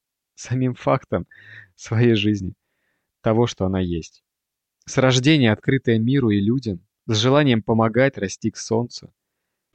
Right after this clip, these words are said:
всячески помогая своей личности, прислушиваясь и доверяя, она принимала всё на веру.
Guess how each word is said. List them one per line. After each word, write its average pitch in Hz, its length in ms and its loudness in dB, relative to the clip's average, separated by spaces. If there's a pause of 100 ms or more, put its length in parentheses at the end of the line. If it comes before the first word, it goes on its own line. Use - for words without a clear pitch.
(320)
всячески - 540 -2
помогая 101 520 -2
своей 85 300 -8
личности, - 560 -12 (420)
прислушиваясь 113 960 -4
и 113 80 -4
доверяя, 95 640 -2 (180)
она 143 220 -2
принимала 98 420 -4
всё - 220 -14
на 76 120 -10
веру. 71 220 -16